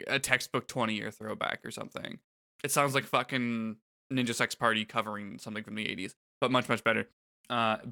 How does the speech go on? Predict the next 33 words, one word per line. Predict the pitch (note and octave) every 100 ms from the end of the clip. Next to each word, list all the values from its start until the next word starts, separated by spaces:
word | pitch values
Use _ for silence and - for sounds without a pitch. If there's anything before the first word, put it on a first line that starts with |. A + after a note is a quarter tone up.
| -
but, | C3
uh, | B2 A#2 A2+
yeah, | C3+ G3
like, | D#3+ C#3+
the, | D#3
the | D3 D3
middle | D3+ G3 F3+
section | - D#3 - D3 A#2+ A2 _ -
doesn't | B2 C#3+ D3 F3
drag | F#3+ F#3 F#3+
because | D#3 C#3 A#2+
the | A#2
vocals | A2+ A#2+ D#3+ D#3+
are | E3
good, | F#3 G3
but | D3+
I | A#2+
would | B2+ B2+ A2
wonder | B2 C3 C3+
how | B2+ A#2+ A2+ A2
that | G2 D#2+ -
translates | - A2+ G#2+ G#2+ G#2+ G#2 - -
to | - A2 G#2 G#2 G#2 G#2+ G2 _ _ _
the | -
chart, | - A2+ D#3+ -
like, | - A2+
how | A#2+
it | -
feels | B2+ A2
to |
play | - A2+ A2
that | A#2+ D#3+
section. | - F3+ - A3+ A3+